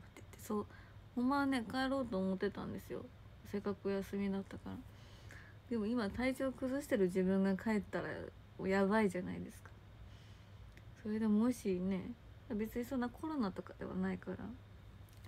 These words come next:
そう。でも単純にね、移すのも悪いので。もし移ったらね。だからもう今年は、もう一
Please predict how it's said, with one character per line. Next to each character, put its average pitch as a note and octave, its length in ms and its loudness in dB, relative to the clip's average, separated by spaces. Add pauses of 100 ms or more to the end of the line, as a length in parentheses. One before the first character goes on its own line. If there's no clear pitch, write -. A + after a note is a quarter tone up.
(1400)
そ - 180 -6
う。 G3+ 200 0 (1300)
で F#3+ 80 2
も - 160 -10
単 G3+ 260 6
純 A3 200 6
に A3 120 6
ね、 A3 160 2 (2250)
移 G#3+ 60 -6
す - 160 -6
の G3+ 100 2
も G3 280 -4
悪 G3 180 -2
い G3 100 0
の G#3 140 -4
で。 - 80 -12 (1600)
も G3+ 80 -4
し - 120 -8
移 - 20 -10
っ - 40 -10 (280)
た - 80 -12
ら - 60 -12
ね。 - 60 -12 (2500)
だ G3+ 60 -2
か G3+ 100 -4
ら G3 60 -4
も G3+ 60 -4
う F#3+ 60 -2
今 G3+ 160 -6 (200)
年 - 200 -12
は、 - 40 -16 (1300)
も G#3 60 0
う - 20 -2
一 - 80 -8